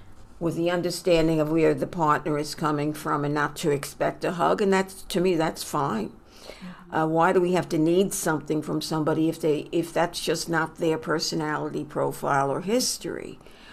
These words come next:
Speaker 2: Mm-hmm.
Speaker 1: I think it, to be in the moment is to simply accept the, um, the interaction as it is in, in a natural way as possible. A-, and if they don't want a hug, so what?
Speaker 2: Mm-hmm.
Speaker 1: You know, uh,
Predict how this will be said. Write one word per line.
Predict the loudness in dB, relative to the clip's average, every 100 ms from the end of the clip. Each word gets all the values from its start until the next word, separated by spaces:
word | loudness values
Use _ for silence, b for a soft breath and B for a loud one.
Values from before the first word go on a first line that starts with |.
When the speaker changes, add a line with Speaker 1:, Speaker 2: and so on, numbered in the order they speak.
| B
Speaker 2:
Mm-hmm. | -12 -10
Speaker 1:
I | -8 -8
think | -2 -2 -2 -4
it, | -4
to | -2
be | 0 2 4
in | 2
the |
moment | 0 -2 -2 0 -2 -4
is | -4 -2 -4 -6
to | -4 -4
simply | -2 -2 0 0
accept | -2 -4 -2 2 2 0 -16 -20 -20 -20 B B B B B -4
the, | -2 2 2 2 0
um, | 0 0 0 -2
the | -2 -2 -2 0
interaction | 0 0 -2 -2 -2 -6 -4 -2 -2 -2
as | -2 -2 -2
it | 0
is | 2 2 0
in, | -4 -4
in | -2
a | -2
natural | -2 -4 -4 -6 -4 -4
way | -4 -4 -6
as | -8
possible. | -12 -12 -12 -10 -4 -4 -4 B B B B B -6
A-, | -2 -2
and | 0 0
if | 0
they | 4 8
don't | 8 8
want | 6 6
a |
hug, | 4 2 0
so | -2 0 2
what? | 2 2 0 -2 -14 B B B -12
Speaker 2:
Mm-hmm. | -8
Speaker 1:
You | -2 2
know, | 6 8 8 8
uh, | 8 10 10 8